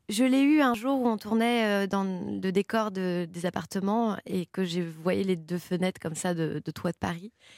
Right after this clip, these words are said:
Et ça m'a rappelé l'affiche du, du film de, de Rochant. On voyait mon père comme ça sur, entre deux fenêtres et c'était vraiment exactement les mêmes.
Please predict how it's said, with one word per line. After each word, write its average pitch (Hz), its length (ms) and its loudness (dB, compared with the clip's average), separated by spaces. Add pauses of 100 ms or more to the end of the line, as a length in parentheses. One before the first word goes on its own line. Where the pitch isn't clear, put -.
(260)
Et 202 80 4
ça 185 140 0
m'a 175 100 0
rappelé 180 260 2
l'affiche 196 540 0
du, 180 240 0
du 170 120 -12
film - 220 -6
de, 165 260 -2
de 165 100 -6
Rochant. 165 420 -6 (580)
On 160 80 -6
voyait 160 220 -4
mon 160 120 -2
père 175 340 -6
comme 151 100 -18
ça 175 140 -14
sur, 156 260 -10
entre 165 240 -10
deux 165 120 -4
fenêtres 180 420 -6
et 165 40 -12
c'était - 140 -6
vraiment 151 240 0
exactement 180 540 -4
les 170 100 0
mêmes. 175 280 -2